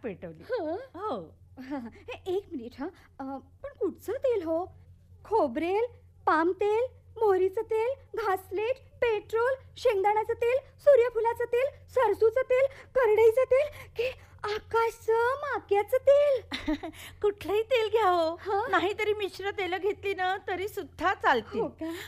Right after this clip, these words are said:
Speaker 1: आग महत्वाची.
Speaker 2: हो.
Speaker 1: ती एकदा लागली ना की कुठल्याही आगीचा बंब ती लेखनाची आग विझवू शकत नाही.
Speaker 2: <laughs> बरोबर. पण हा शेवटचा पडदा लेख म्हणजे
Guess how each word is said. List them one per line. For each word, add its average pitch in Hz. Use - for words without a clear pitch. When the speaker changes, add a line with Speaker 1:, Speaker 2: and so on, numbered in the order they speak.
Speaker 1:
आग 480
महत्वाची. 233
Speaker 2:
हो. 349
Speaker 1:
ती 453
एकदा 381
लागली 320
ना 294
की 415
कुठल्याही 392
आगीचा 392
बंब 349
ती 440
लेखनाची 359
आग 359
विझवू 311
शकत 415
नाही. 415
Speaker 2:
<laughs> 370
बरोबर. 202
पण 466
हा 392
शेवटचा 294
पडदा 392
लेख 370
म्हणजे 392